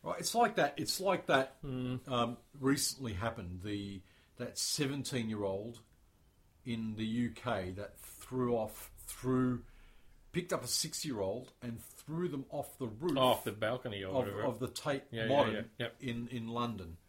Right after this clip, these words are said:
Speaker 1: Right? Seventeen-year-old.
Speaker 2: Mm.
Speaker 1: Which, you know, I can't even imagine what that parent, I can't even imagine. Right?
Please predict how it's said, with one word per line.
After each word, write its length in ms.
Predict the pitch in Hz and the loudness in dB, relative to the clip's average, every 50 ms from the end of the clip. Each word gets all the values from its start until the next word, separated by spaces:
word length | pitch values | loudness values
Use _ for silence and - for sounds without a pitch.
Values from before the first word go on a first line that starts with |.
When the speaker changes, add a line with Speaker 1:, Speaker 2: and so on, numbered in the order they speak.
| _ - _ - - - - _ - _ _ _ - _ _ _ | _ -20 _ -20 -20 -20 -20 _ -20 _ _ _ -20 _ _ _
Speaker 1:
Right? 260 | - 110 123 143 - - | -8 -6 -6 -4 -4 -4
Seventeen-year-old. 1000 | - - - 165 151 143 139 117 - 123 110 98 92 90 90 87 87 92 - 113 | -4 -2 0 0 0 -2 -2 -6 -6 -6 -8 -8 -8 -10 -10 -12 -14 -12 -6 -4
Speaker 2:
Mm. 280 | 120 120 117 110 101 - - _ _ _ | -4 -2 -2 -4 -6 -10 -14 _ _ _
Speaker 1:
Which, 300 | 113 120 117 - - - _ _ - - | -10 -8 -8 -10 -14 -18 _ _ -18 -12
you 120 | 151 120 | -10 -8
know, 140 | 104 101 101 113 - - - - - | -6 -6 -8 -8 -10 -14 -20 -14 -6
I 120 | - 131 127 | -4 -4 -4
can't 360 | - - - 160 160 160 147 | -4 -8 -6 -2 -2 0 0
even 220 | 131 107 123 117 | 0 -2 -2 -6
imagine 840 | 110 107 107 107 110 110 113 120 127 135 131 - - 107 95 95 95 - - _ _ _ _ _ _ _ _ _ - | -6 -6 -8 -6 -6 -4 0 2 2 2 2 0 -4 -8 -10 -12 -14 -16 -20 _ _ _ _ _ _ _ _ _ -12
what 260 | 117 110 110 110 110 - - _ | -6 -4 -4 -4 -4 -6 -16 _
that 280 | - 120 110 - - _ | -12 -12 -12 -12 -14 _
parent, 520 | - 120 107 92 92 95 92 - - - - - _ _ _ _ - | -14 -12 -10 -10 -10 -12 -14 -14 -16 -16 -16 -16 _ _ _ _ -14
I 80 | - | -12
can't 360 | 104 - - 139 147 151 143 135 | -12 -12 -8 -6 -4 -2 -2 -2
even 320 | 120 104 107 101 101 92 - - | -4 -4 -6 -10 -12 -14 -14 -14
imagine. 500 | 120 98 95 95 92 87 85 82 - 92 - _ _ _ - - - - - _ _ _ _ - | -12 -10 -10 -10 -12 -12 -14 -16 -18 -20 -20 _ _ _ -20 -20 -20 -20 -20 _ _ _ _ -20
Right? 200 | - 113 123 127 | -16 -14 -14 -14